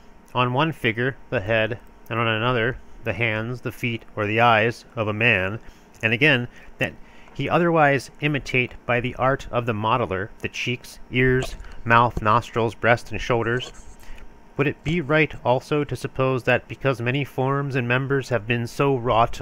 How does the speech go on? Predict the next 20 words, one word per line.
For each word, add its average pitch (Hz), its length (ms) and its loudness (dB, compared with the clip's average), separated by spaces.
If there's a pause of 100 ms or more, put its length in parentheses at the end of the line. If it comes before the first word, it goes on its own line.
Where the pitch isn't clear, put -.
(100)
on 113 260 -2
this 123 320 -4
one 107 300 0
body, 104 400 2 (520)
many 117 360 -2 (320)
were 127 180 2
therefore 131 520 0
their 113 180 2
makers? 117 560 -2 (1000)
We 123 180 0
ought 160 340 0
right 127 300 0
rather 135 300 2
to 123 140 -8
bestow 120 680 0 (260)
the 123 100 0
full 170 540 0 (120)
meed 123 520 0
of 113 240 -8
praise 110 500 0